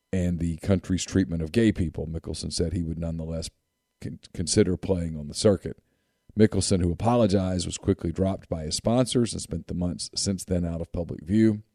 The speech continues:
He didn't play professional golf, and his absence was acutely felt at the Masters, where he is a three-time champion,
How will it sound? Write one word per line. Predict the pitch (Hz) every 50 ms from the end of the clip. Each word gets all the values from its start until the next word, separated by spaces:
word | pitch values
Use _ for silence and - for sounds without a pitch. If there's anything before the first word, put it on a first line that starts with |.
| _ _ _ _ _ _ _ _ _ _ _ _ _ _ _ _ _ -
He | 95
didn't | 92 92 92 85 90 - -
play | - 95 92 87
professional | 82 - - - 95 90 - - 90 80
golf, | 78 101 110 113 120 117 107 -
and | 82
his | 82 80 - -
absence | - 90 92 - - - 85 - -
was | 85 -
acutely | - - - 107 - - 80 80
felt | - 87 85 80 -
at | - -
the | -
Masters, | - 90 92 98 95 85 - - - 87 87 90
where | 82 85
he | 90 87
is | 82 78 -
a |
three-time | - - 85 85 82 - 87 80 80
champion, | 80 - 113 117 120 110 - 117 110 113 110